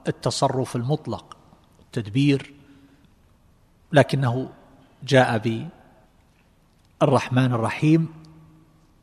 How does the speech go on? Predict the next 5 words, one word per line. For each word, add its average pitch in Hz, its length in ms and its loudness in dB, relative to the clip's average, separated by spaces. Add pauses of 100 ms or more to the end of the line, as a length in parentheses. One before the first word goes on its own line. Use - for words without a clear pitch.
(140)
بينهما، 113 720 0 (1120)
فهذا 131 240 4
يدل 113 300 2
على 107 240 2
أن 110 500 -4